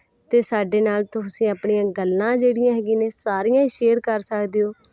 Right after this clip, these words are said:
ਜਿਸ ਤਰ੍ਹਾਂ ਕਿ ਤੁਸੀਂ ਆਪਣੇ ਰਿਸ਼ਤੇਦਾਰਾਂ 'ਚ, ਆਪਣੇ ਭੈਣ ਭਰਾਵਾਂ ਨਾਲ, ਆਪਣੇ ਆਂਢ ਗੁਆਂਢ 'ਚ ਜੇ ਕੋਈ ਗੱਲ ਨਹੀਂ ਸ਼ੇਅਰ ਕਰ ਸਕਦੇ, ਆਪਾਂ ਬਹੁਤ ਹੀ ਜਲਦ ਤੁਹਾਡੇ ਲਈ ਇੱਕ ਨਵਾਂ ਜਿਹਾ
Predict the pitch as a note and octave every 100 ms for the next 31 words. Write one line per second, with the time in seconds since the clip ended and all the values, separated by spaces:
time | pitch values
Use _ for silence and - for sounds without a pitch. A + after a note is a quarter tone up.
0 | _ _ _ G#3+ A3 A3 - A3 G#3+ A3
1 | - G#3+ - A3 G3+ G3 - G#3+ G#3 G3+
2 | - - - - G#3+ A3+ - B3 A#3 G#3+
3 | G#3+ G#3+ G3+ - - G#3 G#3 - G#3+ G3+
4 | A3+ G3+ G#3 - A3 G#3 G3+ G3 F#3+ F#3+
5 | G3 - _ - - - A3+ - A#3+ A3+
6 | G#3+ A#3+ B3+ A#3+ A3 G3+ G3+ G#3 G#3 A3+
7 | G#3+ G#3 G3+ G#3 G3+ A#3 C#4 A#3+ A3+ G#3+
8 | G#3+ F#3+ - F#3 F3 G#3+ D4 _ _ _
9 | _ _ - A#3 B3+ B3+ A3+ A#3+ B3+ D4
10 | D4 B3 B3 A#3 A#3 A#3 B3 A3 G#3 A3
11 | A3 A3+ G#3+ G#3+ G#3 F#3+ G#3 A3+ A3 G#3+